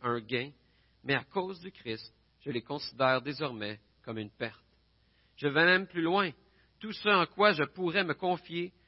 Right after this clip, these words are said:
je le considère comme une perte à cause de ce bien suprême, la connaissance de Jésus-Christ mon Seigneur. À cause de lui, j'ai accepté de perdre tout cela. Oui, je le considère comme bon à être mis au rebut,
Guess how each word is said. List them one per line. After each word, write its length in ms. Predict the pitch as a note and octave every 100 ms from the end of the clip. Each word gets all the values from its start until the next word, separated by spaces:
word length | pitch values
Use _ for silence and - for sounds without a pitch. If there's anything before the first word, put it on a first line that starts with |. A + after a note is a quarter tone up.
| _
je 120 | -
le 120 | C#3+ C#3
considère 600 | G#3 G#3 - C#3+ D3+ D#3
comme 160 | D3
une 100 | D3
perte 380 | - G3 G3+ -
à 80 | C3+
cause 540 | - F#3 G3+ G3 - _ _
de 60 | C3
ce 160 | -
bien 300 | A#2+ A#2+ D#3
suprême, 600 | E3 E3+ - A2 A2 A2+ A2+ _ _ _
la 120 | A#2+
connaissance 600 | - F3 E3 D3 B2+ A#2+
de 80 | A#2
Jésus-Christ 460 | A2 A#2+ A#2 - A#2
mon 140 | A2
Seigneur. 420 | - G#2+ A2 G#2+ G#2+ _ _ _ _ _ _ _
À 100 | C#3+
cause 320 | C#3 G#3+ A3 F3
de 80 |
lui, 300 | F3+ C#3 A2+ G#2+ _ -
j'ai 120 | C#3
accepté 440 | D3 - E3 -
de 80 | D#3+
perdre 400 | - F#3 G#3 G#3
tout 140 | - F#3
cela. 420 | F3+ D3 A2 A2+ _ _ _ -
Oui, 120 | F3
je 100 | D#3
le 100 | D3
considère 520 | D#3 D3+ C3+ D#3 D#3+
comme 280 | - B2+ A#2+
bon 260 | B2+ D#3+ D#3+
à 140 | B2 A2
être 180 | -
mis 180 | A#2 D#3
au 160 | F3+ D#3
rebut, 400 | D#3 B2 A2